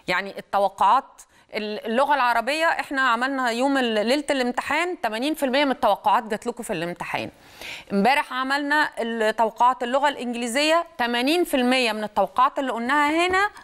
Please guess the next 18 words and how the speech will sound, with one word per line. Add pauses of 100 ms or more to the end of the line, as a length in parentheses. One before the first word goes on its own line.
(260)
جات
في
الامتحان. (420)
طب
إيه،
في
إيه
تاني؟ (800)
والناس
بعتلنا
شكر
النهاردة
على
الصفحة. (240)
ركزوا
يا
ولاد (240)
وتابعوا